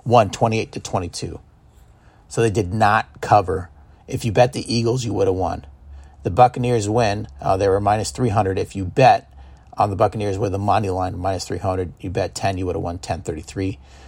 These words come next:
Uh, the Eagles were plus two forty-five underdogs. Uh, if you bet ten, you would have won thirty-four fifty total. Obviously, you would have lost that one. Total,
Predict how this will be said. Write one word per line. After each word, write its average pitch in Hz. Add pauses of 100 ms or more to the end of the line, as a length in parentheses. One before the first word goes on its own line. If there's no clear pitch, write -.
(180)
Uh, 92
the 95
Eagles 107
were 95
plus 104
two -
forty-five 90
underdogs. 95
Uh, -
if -
you 104
bet 95
ten, 101
you 95
would 101
have 95
won 95
thirty-four 87
fifty -
total. -
Obviously, 90
you 80
would 69
have 82
lost 80
that -
one. 95
Total, 135